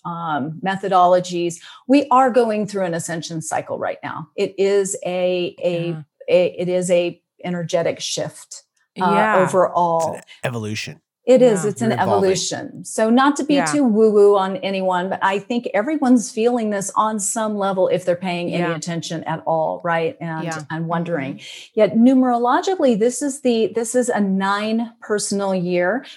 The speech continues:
Speaker 1: We all go through nine-year cycles numerologically. We believe, I call it knowing the theme to your party because it's so much more fun. It's like showing up,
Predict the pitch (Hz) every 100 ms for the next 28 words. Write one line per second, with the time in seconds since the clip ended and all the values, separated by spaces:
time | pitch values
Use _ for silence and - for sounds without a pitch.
0 | - 220 202 208 220 214 214 214 202 196
1 | 190 185 196 202 190 180 170 - 175 175
2 | 196 196 196 185 175 170 170 175 180 202
3 | 214 233 202 196 190 190 180 185 180 202
4 | 185 190 185 180 180 185 202 202 196 185
5 | - 170 165 - - 165 151 160 202 175
6 | 185 170 - - 185 165 - 170 - 151
7 | 160 226 - 185 165 - 180 170 170 165